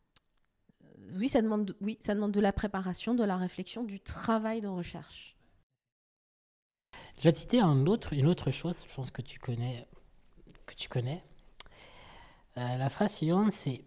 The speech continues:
Speaker 2: Publier seulement les informations dont l'origine est connue ou les accompagner si c'est nécessaire. » Est-ce que tu pourrais me dire, euh, d'où ça vient pour les gens qui ne connaissent pas ?
Speaker 1: C'est la charte de Munich.
Speaker 2: Tout à fait.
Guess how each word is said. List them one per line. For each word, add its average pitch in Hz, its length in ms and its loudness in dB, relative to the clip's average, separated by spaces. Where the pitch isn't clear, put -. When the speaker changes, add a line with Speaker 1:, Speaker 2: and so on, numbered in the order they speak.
Speaker 2:
Publier 175 420 2
seulement 196 460 4
les 151 180 6
informations 156 1000 2
dont 127 280 -2
l'origine 151 500 2
est 123 80 0
connue 147 520 0
ou 160 120 6
les 147 180 8
accompagner 175 640 6
si - 160 -2
c'est 131 220 -2
nécessaire. » 131 800 -2
Est-ce 127 120 -4
que 185 100 0
tu 175 160 -2
pourrais 139 260 2
me 131 160 2
dire, 139 280 0
euh, 120 240 -2
d'où 123 120 -6
ça 135 200 -2
vient 123 280 -4
pour 135 140 2
les 127 100 4
gens 127 160 2
qui - 160 -6
ne 120 60 0
connaissent 120 240 -2
pas ? 131 200 -8
Speaker 1:
C'est 196 180 -6
la 175 220 2
charte 185 340 -2
de 185 80 -4
Munich. 196 520 -4
Speaker 2:
Tout 185 140 0
à 175 100 2
fait. - 220 -4